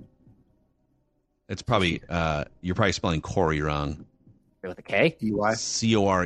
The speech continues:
Speaker 1: E Y.
Speaker 2: Oh,
Speaker 3: C-
Speaker 2: E Y. Is
Speaker 3: There he is.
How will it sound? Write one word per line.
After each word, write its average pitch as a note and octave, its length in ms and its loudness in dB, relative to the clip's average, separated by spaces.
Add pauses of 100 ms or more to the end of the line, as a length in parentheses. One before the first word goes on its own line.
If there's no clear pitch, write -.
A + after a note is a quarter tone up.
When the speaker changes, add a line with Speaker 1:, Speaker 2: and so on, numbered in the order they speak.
Speaker 1:
E F2 140 -4
Y. D2+ 460 -2
Speaker 2:
Oh, C3 260 8
Speaker 3:
C- A2+ 80 4
Speaker 2:
E A#2+ 40 4
Y. G#2 300 4 (1500)
Is G#2+ 220 -8 (800)
Speaker 3:
There A#2+ 140 -2
he F#2 60 0
is. F#2+ 160 -8